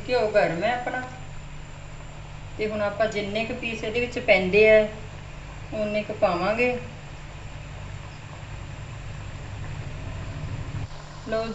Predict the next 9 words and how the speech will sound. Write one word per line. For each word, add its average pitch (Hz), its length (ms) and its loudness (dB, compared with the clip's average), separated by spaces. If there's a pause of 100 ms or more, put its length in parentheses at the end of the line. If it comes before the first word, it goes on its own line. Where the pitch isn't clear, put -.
(160)
ਲਓ 240 220 6
ਜੀ, 233 220 4
ਆਪਾਂ 233 360 6
ਨਾ 302 80 10
ਇਹਨੂੰ 294 260 10
ਥੋੜ੍ਹਾ 311 480 8
ਜਿਹਾ 269 140 8 (100)
ਗੈਸ 202 420 4
ਦੀ 240 280 0